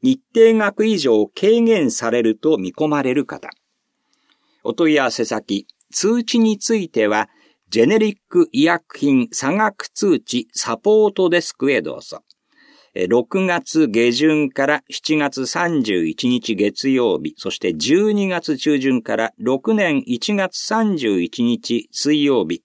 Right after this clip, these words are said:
午前九時から午後五時まで受け付けます。土曜日、日曜日、祝日、年末年始は除きます。電話番号は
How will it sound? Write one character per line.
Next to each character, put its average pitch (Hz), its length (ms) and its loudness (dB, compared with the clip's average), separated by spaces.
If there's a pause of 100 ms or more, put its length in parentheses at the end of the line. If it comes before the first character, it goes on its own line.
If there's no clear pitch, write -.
(100)
午 143 220 2
前 110 300 0
九 180 180 0
時 147 140 -6
か - 140 -4
ら 120 180 -4
午 120 180 0
後 98 160 2
五 113 220 0
時 117 100 -8
ま 92 140 -2
で 147 80 0
受 85 180 -4
け - 20 -10
付 - 200 -14
け - 20 -12
ま 58 140 -14
す。 - 160 -14 (540)
土 147 180 4
曜 233 260 4
日、 110 240 -2
日 123 380 -2
曜 139 260 2
日、 101 220 -4
祝 - 260 -4
日、 117 440 -2
年 127 200 0 (100)
末 127 140 -4
年 107 140 -2
始 - 120 -4
は 110 120 -2
除 82 240 -8
き 80 100 -10
ま 76 80 -10
す。 - 180 -10 (460)
電 127 180 2
話 127 80 0
番 120 200 0
号 90 180 2
は 117 180 -2